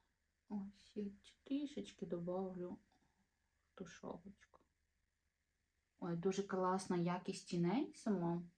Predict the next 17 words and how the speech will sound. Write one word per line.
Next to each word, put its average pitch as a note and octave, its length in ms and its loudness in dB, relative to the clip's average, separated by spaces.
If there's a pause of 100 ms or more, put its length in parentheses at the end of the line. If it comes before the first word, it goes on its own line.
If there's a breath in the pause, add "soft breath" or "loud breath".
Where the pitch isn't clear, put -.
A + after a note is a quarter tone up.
(160)
дуже G3 400 6
пігментовані. D#3+ 960 2 (720)
От E3+ 120 -8
я G3 140 8
трішечки, G3 760 2
трішечки E3+ 600 -4
нанесла, F3+ 760 2
і E3+ 80 -6
прям F3+ 340 -4
такі E3+ 380 -8 (100)
пігментація. E3+ 1080 0 (880)
Слухайте, D#3+ 580 -12
ну F#3 360 -2
класно. G3 560 -6 (440)
І F#3+ 240 -2
вони F#3 320 2
холодні. E3+ 680 4